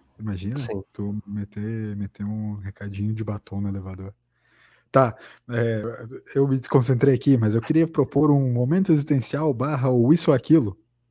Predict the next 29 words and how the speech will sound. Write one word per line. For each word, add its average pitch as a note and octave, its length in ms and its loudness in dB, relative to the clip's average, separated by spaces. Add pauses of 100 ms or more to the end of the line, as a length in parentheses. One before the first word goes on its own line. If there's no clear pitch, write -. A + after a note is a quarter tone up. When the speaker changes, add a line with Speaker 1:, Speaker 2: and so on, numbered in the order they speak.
Speaker 1:
pra G#2+ 180 -6
gente G#2 840 -4 (340)
resolver C3 360 4
essa - 120 -4
questão B2+ 340 0
da B2 80 4
Aline. G#2 300 0 (160)
A A2 60 -8
gente A2 120 -4
vai C3+ 120 -4
se - 100 -8
colocar C#3 420 -2
nos F3 140 -2
pijamas D3 420 2
dela, C#3 320 2
vai G#2+ 120 -4
se - 100 -8
colocar C3 300 -4
nos D3 100 0
sapatos - 460 -4
dela D3+ 260 6
e - 20 6
do D3 80 2
marido, C3+ 460 2 (720)
e A#2+ 100 2
vamos B2+ 720 0
escolher. G2+ 420 6 (1120)
Gurizada, B2+ 340 4
vocês, - 800 6